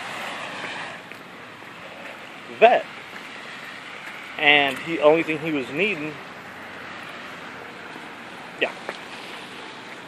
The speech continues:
only thing he was needing was the top. And we went driving around one day, and apparently the oil was so low that, uh, it wasn't registering.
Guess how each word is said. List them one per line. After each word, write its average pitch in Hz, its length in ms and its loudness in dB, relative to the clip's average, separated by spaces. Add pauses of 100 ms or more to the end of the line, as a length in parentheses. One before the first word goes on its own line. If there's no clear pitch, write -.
(180)
only 156 160 4
thing 170 120 2
he 160 80 4
was 147 120 4
needing 190 200 10
was 143 120 4
the - 80 -10
top. 226 420 6 (640)
And 131 100 0
we 151 80 4
went 156 180 0
driving 135 300 10
around 123 260 4
one 127 120 0
day, 127 260 6
and 127 140 0 (580)
apparently 247 920 6 (680)
the - 120 2
oil 196 300 12
was 165 120 2
so 180 180 4
low 151 440 10
that, 131 400 8
uh, 131 160 8
it 135 160 2
wasn't 107 320 -2
registering. 127 600 6